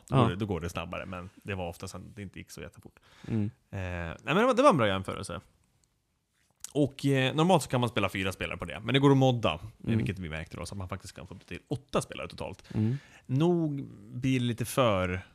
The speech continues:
Speaker 2: Det är lite rörigt måtta,
Speaker 1: Ja,
Speaker 2: kan jag
Speaker 1: åt-,
Speaker 2: säga.
Speaker 1: sex kanske går bä-, bra.
Speaker 2: Ja.
Speaker 1: Eh, men det, men det, men det är balanserat för fyra.
Speaker 2: Ja.
Speaker 1: Eh.
Speaker 2: Och det märks ibland.
Speaker 1: Ja.
Speaker 2: På banorna framförallt. Men, eh,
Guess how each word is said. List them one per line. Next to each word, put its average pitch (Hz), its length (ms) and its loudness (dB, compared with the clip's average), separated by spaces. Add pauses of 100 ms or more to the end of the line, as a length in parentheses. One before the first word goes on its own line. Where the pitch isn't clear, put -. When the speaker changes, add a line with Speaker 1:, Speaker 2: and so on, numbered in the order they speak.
(280)
Speaker 2:
Det 123 120 8
är 131 80 12
lite 131 260 8
rörigt 110 340 6
måtta, - 420 -4
Speaker 1:
Ja, 107 320 2
Speaker 2:
kan - 100 -2
jag 202 80 8
Speaker 1:
åt-, 139 60 -4
Speaker 2:
säga. 71 120 -6
Speaker 1:
sex - 280 2
kanske 120 260 0
går 110 120 -2
bä-, 98 220 2
bra. 107 360 -2 (140)
Speaker 2:
Ja. 107 240 0 (120)
Speaker 1:
Eh, 110 200 0
men 131 220 2
det, 135 140 6
men 127 180 6
det, 127 260 2
men 123 280 -2
det 127 140 0
är - 20 2
balanserat 117 580 0
för 101 80 -8
fyra. 90 400 -6 (160)
Speaker 2:
Ja. - 220 -2 (320)
Speaker 1:
Eh. 76 360 -12
Speaker 2:
Och 98 100 2
det 104 60 2
märks - 520 0
ibland. - 260 -6 (280)
Speaker 1:
Ja. - 120 -8
Speaker 2:
På 104 100 0
banorna - 420 -6
framförallt. - 440 -10 (800)
Men, 120 340 6
eh, 113 60 6